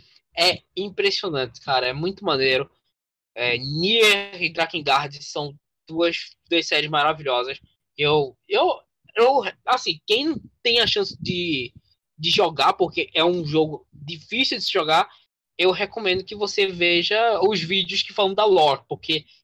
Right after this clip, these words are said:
é muito bom. É muito bom mesmo. E por, e por isso é só, Vilas. Eu,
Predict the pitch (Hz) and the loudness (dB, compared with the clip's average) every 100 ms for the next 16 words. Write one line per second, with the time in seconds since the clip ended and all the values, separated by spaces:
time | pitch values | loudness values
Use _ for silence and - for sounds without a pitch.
0 | _ 170 175 170 170 156 131 - _ - | _ -4 0 0 0 -2 -4 -4 _ -10
1 | 170 156 151 160 156 151 156 135 107 110 | -8 -4 0 0 -2 -4 -4 -4 -6 -8
2 | _ - - - _ _ _ _ - 262 | _ -20 -20 -20 _ _ _ _ -4 0
3 | 330 370 381 339 - 339 339 - 269 - | 4 6 6 4 2 0 0 -4 -4 -2
4 | 302 - 339 285 254 247 233 180 143 127 | -6 -2 -2 4 4 4 2 0 0 -4
5 | 127 160 190 190 175 156 135 | -2 2 4 6 4 0 -2